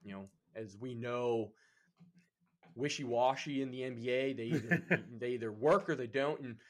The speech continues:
Speaker 1: you know, in Memphis, Steven Adams, I know I mentioned him before already, but he seems to have found his niche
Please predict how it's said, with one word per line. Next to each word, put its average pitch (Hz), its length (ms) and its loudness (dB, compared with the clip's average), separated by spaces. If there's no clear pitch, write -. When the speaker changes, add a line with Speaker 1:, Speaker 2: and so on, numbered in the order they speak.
Speaker 1:
you 120 80 -4
know, 113 100 2
in 147 200 0
Memphis, 165 540 2
Steven 160 340 -2
Adams, 147 360 4
I 131 40 2
know 127 160 0
I 123 60 0
mentioned 131 340 -6
him 127 140 -8
before 147 320 2
already, 117 280 4
but 113 260 0
he 170 140 0
seems 165 300 0
to 156 60 2
have 147 200 2
found 139 300 0
his 147 280 0
niche 151 380 -4